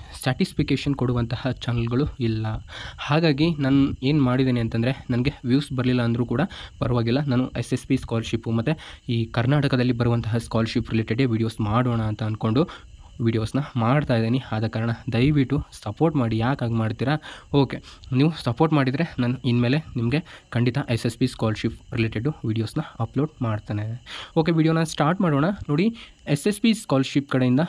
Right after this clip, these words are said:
ಏನದು ಲೇಟೆಸ್ಟ್ ಆಗಿರುವಂತಹ ಅಪ್ಡೇಟು, ಡಿಪಾರ್ಟ್‌ಮೆಂಟ್ ಅಪ್ಡೇಟ್ ಅಂತ ಹೇಳ್ತಿದ್ದೀರಾ, ಏನದು ಅಂತ ನೀವು ಕೇಳ್ತಾ ಇದ್ರೆ ಅದ್ರ ಬಗ್ಗೆನೇ ನಾನು ಈ ವಿಡಿಯೋದಲ್ಲಿ ನಿಮಗೆ ತಿಳಿಸ್ಕೊಡ್ತೇನೆ. ಓಕೆ, ವಿಡಿಯೋ ಸ್ಟಾರ್ಟ್ ಮಾಡೋಣ. ವಿಡಿಯೋ ಸ್ಟಾರ್ಟ್ ಮಾಡೋಕ್ಕಿಂತ ಮೊದಲು ನನ್ನೊಂದು ಚಿಕ್ಕ ಅಂತಂದರೆ ಚಿಕ್ಕ ರಿಕ್ವೆಸ್ಟು, ನೀವೇನಾದರೂ ಫಸ್ಟ್ ಟೈಮ್ ನಮ್ಮ ಚಾನಲ್ಗೆ ವಿಸಿಟ್ ಮಾಡ್ತಿದ್ರೆ ಹಾಗೂ ಇನ್ನೂ ಸಬ್ಸ್ಕ್ರೈಬ್ ಆಗಿಲ್ಲ ಅಂತಂದರೆ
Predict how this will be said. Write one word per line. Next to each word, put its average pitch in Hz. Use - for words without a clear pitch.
ಏನದು 135
ಲೇಟೆಸ್ಟ್ 127
ಆಗಿರುವಂತಹ 120
ಅಪ್ಡೇಟು, 123
ಡಿಪಾರ್ಟ್‌ಮೆಂಟ್ 120
ಅಪ್ಡೇಟ್ 117
ಅಂತ 117
ಹೇಳ್ತಿದ್ದೀರಾ, 120
ಏನದು 113
ಅಂತ 120
ನೀವು 120
ಕೇಳ್ತಾ 110
ಇದ್ರೆ 110
ಅದ್ರ 110
ಬಗ್ಗೆನೇ 120
ನಾನು 135
ಈ 120
ವಿಡಿಯೋದಲ್ಲಿ 113
ನಿಮಗೆ 120
ತಿಳಿಸ್ಕೊಡ್ತೇನೆ. 107
ಓಕೆ, 170
ವಿಡಿಯೋ 165
ಸ್ಟಾರ್ಟ್ 160
ಮಾಡೋಣ. 170
ವಿಡಿಯೋ 120
ಸ್ಟಾರ್ಟ್ 139
ಮಾಡೋಕ್ಕಿಂತ 160
ಮೊದಲು 139
ನನ್ನೊಂದು 117
ಚಿಕ್ಕ 160
ಅಂತಂದರೆ 135
ಚಿಕ್ಕ -
ರಿಕ್ವೆಸ್ಟು, 131
ನೀವೇನಾದರೂ 117
ಫಸ್ಟ್ 175
ಟೈಮ್ 165
ನಮ್ಮ 139
ಚಾನಲ್ಗೆ 120
ವಿಸಿಟ್ 127
ಮಾಡ್ತಿದ್ರೆ 131
ಹಾಗೂ -
ಇನ್ನೂ 151
ಸಬ್ಸ್ಕ್ರೈಬ್ 165
ಆಗಿಲ್ಲ 123
ಅಂತಂದರೆ 127